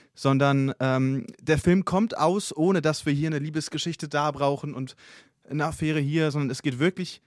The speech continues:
straight up um das, was in der Schule passiert, wie die Eltern reagieren, wie die Eltern abgehen, was sich für ein unglaublicher, ja, Scheißhaufen entspinnt, äh, aus dem kein Entrinnen ist, äh, und dementsprechend am Anfang mochte ich das Ende vom Film nicht so gerne.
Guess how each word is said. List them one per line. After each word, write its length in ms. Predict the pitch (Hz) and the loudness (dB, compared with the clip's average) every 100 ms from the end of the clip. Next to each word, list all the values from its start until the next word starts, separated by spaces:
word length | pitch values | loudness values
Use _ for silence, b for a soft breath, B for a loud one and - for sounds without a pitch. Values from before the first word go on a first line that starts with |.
| _ | _
straight 460 | - - 147 180 | -16 -4 -2 0
up 180 | 156 165 | 0 0
um 120 | 147 | -2
das, 260 | 135 156 - | -2 -2 -2
was 140 | 151 | -4
in 80 | 139 | -2
der 100 | 131 | -4
Schule 280 | - 180 185 | -2 -4 -4
passiert, 420 | - 147 156 139 | -4 -6 -4 -4
wie 60 | 151 | -2
die 140 | 156 | 0
Eltern 300 | 147 165 160 | 2 2 2
reagieren, 440 | 139 147 135 143 135 | 0 0 0 0 -2
wie 40 | |
die 120 | 135 | -2
Eltern 260 | 127 151 151 | -2 -4 -6
abgehen, 420 | 143 - 139 139 B B B | -8 -4 0 0 B B B
was 160 | 139 147 | -2 -2
sich 120 | 151 | -2
für 100 | 151 | 0
ein 80 | 143 | 2
unglaublicher, 840 | 160 208 160 160 160 147 147 147 - b b | 6 6 6 2 2 0 2 2 -2 b b
ja, 160 | 147 135 | 0 0
Scheißhaufen 680 | 151 165 175 156 160 156 | 2 2 2 0 -2 -4
entspinnt, 600 | 127 143 - - 143 165 - b b _ | 0 0 0 2 2 2 -6 b b _
äh, 120 | 131 135 | 0 2
aus 200 | 135 - | 2 0
dem 220 | 143 139 | 0 0
kein 280 | 147 151 151 | 2 2 2
Entrinnen 440 | 139 131 147 160 | 2 4 4 4
ist, 340 | 151 151 - 117 | 2 -2 -4 -2
äh, 220 | 117 131 | 0 2
und 500 | 113 - 123 139 - | 0 -2 2 2 4
dementsprechend 600 | 151 147 - 147 143 - 127 | 0 0 -2 -2 -4 -6 -4
am 120 | 127 | -4
Anfang 300 | 160 160 143 | -2 -2 -2
mochte 240 | 160 - | -4 -6
ich 40 | 156 | -8
das 160 | 139 | -4
Ende 220 | 123 165 | -2 -2
vom 200 | 160 151 | -2 -6
Film 260 | - 135 123 | -2 -2 0
nicht 140 | 165 | -2
so 140 | - 143 | -2 -2
gerne. 340 | 139 147 160 | 0 0 -2